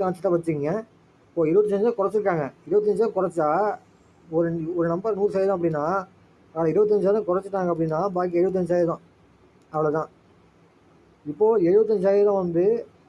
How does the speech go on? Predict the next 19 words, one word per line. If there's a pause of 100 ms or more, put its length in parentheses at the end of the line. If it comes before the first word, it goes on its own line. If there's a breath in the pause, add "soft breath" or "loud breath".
(1800)
நூத்தி
இருபதுன்னு
சொல்லிட்டாங்க. (1400)
அந்த (140)
எண், (220)
அந்த
எண்ணுனா
அந்த (200)
முழு
நம்பர், (360)
முழு
நம்பருங்கிறது
நூறு
சதவீதம். (1500)
நூறு
சதவீதம்ங்கிறது
எவ்வளோப்பா
அப்படின்னு
கேட்குறாங்க.